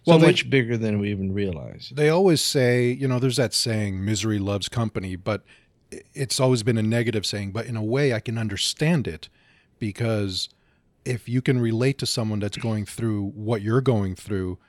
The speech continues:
Speaker 1: then suddenly it's a shared experience that you can help each other with, and, and you, you don't feel alone anymore. And that's the, the thing about depression. It's the loneliest feeling.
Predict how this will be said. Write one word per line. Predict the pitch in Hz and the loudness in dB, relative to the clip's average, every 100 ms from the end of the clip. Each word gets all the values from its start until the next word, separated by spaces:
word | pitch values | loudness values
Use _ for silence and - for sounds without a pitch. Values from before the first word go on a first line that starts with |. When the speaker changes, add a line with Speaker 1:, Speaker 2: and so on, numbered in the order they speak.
| _ - | _ -4
Speaker 1:
then | 120 107 | -2 -2
suddenly | - 143 143 107 107 | 0 2 2 2 0
it's | 117 - | -4 -6
a | 107 | -4
shared | - 117 110 110 | -2 0 0 0
experience | - - 113 98 95 101 - | -4 -2 0 0 -2 -6 -6
that | 107 98 - _ _ _ - | -4 -4 -8 _ _ _ -8
you | 104 | -6
can | 117 98 | -4 -6
help | 95 143 143 | -4 -2 -2
each | 107 110 | -4 -4
other | 92 90 | -4 -6
with, | 92 82 - | -8 -12 -10
and, | 95 87 | -10 -10
and | 107 95 92 | -10 -8 -8
you, | 104 | -6
you | 110 | -4
don't | 110 120 | -2 -4
feel | - 117 95 | -4 -4 -4
alone | 90 104 127 113 | -4 -4 -2 -2
anymore. | 95 90 90 101 | -6 -8 -8 -4
And | 113 | -4
that's | 127 | -4
the, | - - _ 123 | -4 -10 _ -14
the | 101 | -14
thing | - 160 175 | -4 0 0
about | 90 82 | -2 -8
depression. | - 110 90 - 95 - - - _ _ - | -8 -6 -6 -6 -10 -14 -20 -20 _ _ -4
It's | 131 - | -4 -4
the | - | -2
loneliest | 113 120 117 107 98 90 - | 2 4 4 2 0 -2 -2
feeling. | 175 78 - | -4 -4 -8